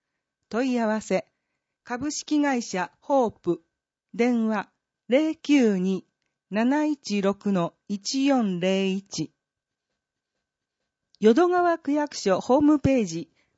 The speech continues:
バナー広告募集。平均月間アクセス数、約一万件。情報取得のメインツール、スマートフォンからでもアクセスできます。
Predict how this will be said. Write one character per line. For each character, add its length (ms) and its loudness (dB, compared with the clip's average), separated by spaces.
バ 160 -4
ナ 220 -2
ー 20 -6
広 340 2
告 300 -4
募 160 -2
集。 480 -2
平 240 -4
均 340 0
月 260 -4
間 340 -4
ア 100 -8
ク 100 -20
セ 180 -8
ス 40 -20
数、 480 -12
約 380 -6
一 220 -10
万 280 -4
件。 340 -6
情 240 -6
報 200 0
取 140 -8
得 260 -4
の 140 -4
メ 140 -4
イ 100 0
ン 100 0
ツ 160 -8
ー 140 0
ル、 200 -8
ス 160 -10
マ 200 -2
ー 40 -8
ト 160 -6
フ 120 -6
ォ 40 0
ン 120 -6
か 140 -6
ら 140 -4
で 120 -4
も 280 -4
ア 100 0
ク 120 -20
セ 140 -4
ス 140 -14
で 100 -6
き 120 -12
ま 160 -8
す。 220 -20